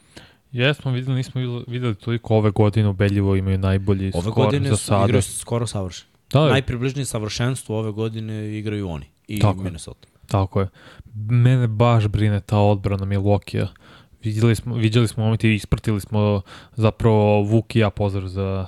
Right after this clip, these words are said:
Speaker 1: našeg brata Viconija, utakmicu kad je Lillard dao dve hiljade i petstotu trojku u svojoj karijeri za pobedu.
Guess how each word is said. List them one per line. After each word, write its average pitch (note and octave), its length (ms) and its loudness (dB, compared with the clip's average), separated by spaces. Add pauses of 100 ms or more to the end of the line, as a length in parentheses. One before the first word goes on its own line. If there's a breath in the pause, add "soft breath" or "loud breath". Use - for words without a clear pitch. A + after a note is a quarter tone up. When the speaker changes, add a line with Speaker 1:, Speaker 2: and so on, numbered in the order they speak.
(120)
Speaker 1:
našeg F#2+ 280 -4
brata G2 500 0 (500 loud breath)
Viconija, A2 800 2
utakmicu A#2+ 560 0
kad G#2+ 140 2
je G#2 100 2
Lillard A2+ 320 4
dao A#2 340 4 (300)
dve A#2+ 340 0
hiljade A#2+ 360 0
i A2 40 2
petstotu - 520 -2
trojku A#2 560 0 (440)
u A2 120 -6
svojoj A#2+ 160 0
karijeri A2 440 2
za G#2+ 100 0
pobedu. F#2+ 380 0